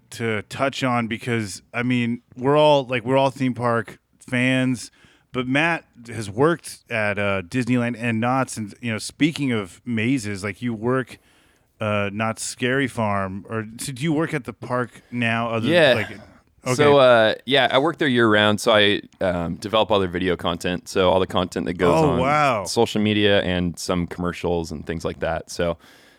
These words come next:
Speaker 2: um, I l-, honestly, a heavy amount of that is Scary Farm. So
Speaker 1: Uh-huh.
Speaker 2: Scary Farm brings in multiple mins-,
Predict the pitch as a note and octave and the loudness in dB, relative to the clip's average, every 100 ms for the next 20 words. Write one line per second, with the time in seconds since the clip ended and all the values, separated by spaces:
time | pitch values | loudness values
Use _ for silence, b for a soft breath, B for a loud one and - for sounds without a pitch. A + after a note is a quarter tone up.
0 | b G2+ G2+ F#2 - _ A2+ A2+ G2 - | b 0 2 2 -2 _ -4 -2 -4 -4
1 | A2 C3+ - A2+ G2+ F#2+ - G2+ F#2 A2 | 0 0 0 -2 -2 -4 -8 -10 -2 -2
2 | A#2+ G#2 G#2 G#2+ G#2 G#2+ - F#2 F2+ - | 0 2 2 4 4 2 2 0 -2 -6
3 | - F#2 F#2+ - B2 C3+ C#3 _ - - | -6 -2 0 2 0 0 -4 _ -8 2
4 | G2+ F#2 F#2 F2+ B2 A#2 G#2 - - B2+ | 4 4 2 0 -4 -4 -6 -6 0 2
5 | C3+ G#2+ G2 F#2+ F#2+ F2+ F2 F2 F2+ - | 2 2 2 2 0 0 0 -4 -8 -14
6 | _ _ - F#2+ F2 - F2+ F2+ E2+ E2 | _ _ -12 -4 -4 -4 -4 -2 -2 -6